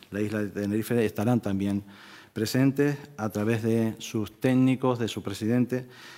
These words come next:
pero con un elemento también novedoso, es la presencia precisamente de los bodegueros. Serán ellos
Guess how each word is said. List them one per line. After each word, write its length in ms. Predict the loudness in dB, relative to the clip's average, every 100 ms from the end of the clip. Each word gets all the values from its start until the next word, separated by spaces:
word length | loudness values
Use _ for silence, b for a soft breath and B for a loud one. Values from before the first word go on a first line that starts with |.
| B B
pero 200 | 2 4
con 120 | 6
un 80 | 6
elemento 520 | 6 4 4 4 2
también 340 | 2 4 4
novedoso, 640 | 4 4 4 2 0 -4 -6
es 160 | -8 -4
la 100 | -2
presencia 640 | -2 -2 0 0 0 -2
precisamente 800 | -2 -4 -4 -6 -4 0 0 2
de 120 | 4 4
los 140 | 2
bodegueros. 640 | 0 0 2 2 0 -4 -12
Serán 340 | -8 -2 2
ellos 340 | 4 4 4